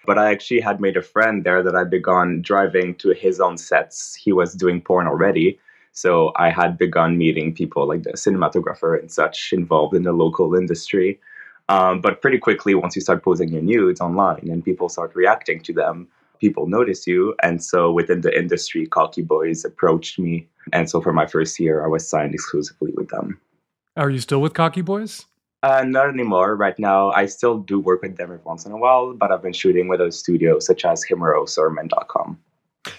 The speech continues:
Speaker 2: So there are a lot of dick pics out there on the internet. Um, <laughs>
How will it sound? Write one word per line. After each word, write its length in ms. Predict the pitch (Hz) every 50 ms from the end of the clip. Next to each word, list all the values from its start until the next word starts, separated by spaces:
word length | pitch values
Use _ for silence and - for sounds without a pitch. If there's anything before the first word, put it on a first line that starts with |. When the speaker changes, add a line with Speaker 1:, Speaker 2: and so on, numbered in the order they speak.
| _
Speaker 2:
So 320 | - - - 185 180 185 170 170
there 180 | 170 233 302
are 180 | 311 311 233 170
a 80 | 151 143
lot 320 | 135 135 139 135 135 131
of 100 | 135 120
dick 240 | 131 127 127 - _
pics 320 | - 135 135 131 - -
out 240 | - 113 120 120 -
there 160 | 135 123 120
on 300 | 120 120 120 123 120 113 -
the 140 | - 117 117
internet. 500 | 117 123 127 131 135 135 131 135 - _ -
Um, 220 | - 123 117 117 117
<laughs> 40 | 135